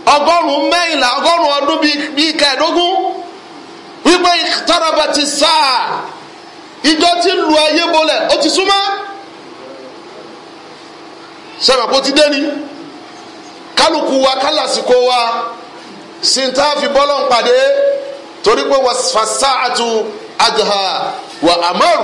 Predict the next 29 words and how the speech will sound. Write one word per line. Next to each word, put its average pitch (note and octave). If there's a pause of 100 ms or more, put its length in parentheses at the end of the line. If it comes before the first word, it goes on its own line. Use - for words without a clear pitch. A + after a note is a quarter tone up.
(1300)
Ọjọ́ A3+
tí C#4
Ọlọ́run C4+
ó C4
láyé B3
bolẹ̀, A#3+
tó A3
bá A#3
bá B3+ (120)
yàn F#3+
láyé, A3 (800)
ọjọ́ G#3+
tó A3+
burú G3+
ni G#3
o. - (580)
Ọlọ́run F#3+
mọ́sálá G3
ìsàánú F#3+
ẹnì F3+
kọ̀ọ̀kan F3
wa. E3+ (680)
Ọlọ́run F#3
kó F#3
fún F#3
wa E3+
ní F3+
dáadáa D#3
ṣe. D3+